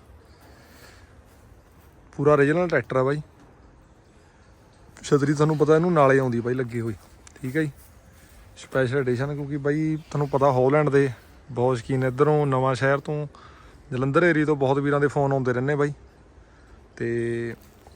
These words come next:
ਮਾਡਲ ਦੋ ਹਜ਼ਾਰ ਅਠਾਰਾਂ ਬਾਈ ਇਹਦਾ। ਤੇ ਬਾਕੀ ਬਾਈ ਗੱਲ ਕਰੀਏ ਆਪਾਂ ਰੇਟ ਦੀ, ਰੇਟ ਮੈਂ ਬਾਈ ਦਾ ਥੱਲੇ ਨੰਬਰ ਮੈਂਸ਼ਨ ਕਰੂੰਗਾ। ਠੀਕ ਹੈ ਜੀ, ਤੇ ਜਿਹਨੇ ਵੀ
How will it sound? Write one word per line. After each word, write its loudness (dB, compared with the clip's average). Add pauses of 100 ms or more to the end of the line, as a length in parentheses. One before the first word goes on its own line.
(200)
ਮਾਡਲ 6
ਦੋ 8
ਹਜ਼ਾਰ 8
ਅਠਾਰਾਂ 2
ਬਾਈ -2
ਇਹਦਾ। 2 (960)
ਤੇ -2
ਬਾਕੀ 0
ਬਾਈ 4
ਗੱਲ 2
ਕਰੀਏ 0
ਆਪਾਂ 4
ਰੇਟ 4
ਦੀ, 0 (120)
ਰੇਟ 0
ਮੈਂ 2
ਬਾਈ 2
ਦਾ 2
ਥੱਲੇ 0
ਨੰਬਰ 0
ਮੈਂਸ਼ਨ -4
ਕਰੂੰਗਾ। -4 (520)
ਠੀਕ -6
ਹੈ 2
ਜੀ, -2 (220)
ਤੇ 4 (240)
ਜਿਹਨੇ 6
ਵੀ 2